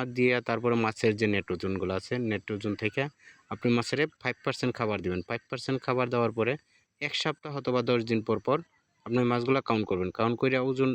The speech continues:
নেট ওজন কইরা তারপরে এই মাছের যে নেট ওজনে আপনার ফাইভ পার্সেন্ট খাবার আসে, ওই ফাইভ পার্সেন্ট খাবার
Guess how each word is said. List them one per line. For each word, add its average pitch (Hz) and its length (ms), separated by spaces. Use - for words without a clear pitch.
নেট 113 240
ওজন 120 240
কইরা 113 260
তারপরে 117 360
এই 107 100
মাছের 110 460
যে 123 140
নেট 113 300
ওজনে 113 300
আপনার 120 280
ফাইভ 123 200
পার্সেন্ট 139 300
খাবার 127 260
আসে, 123 260
ওই 143 220
ফাইভ 120 180
পার্সেন্ট 135 360
খাবার 143 220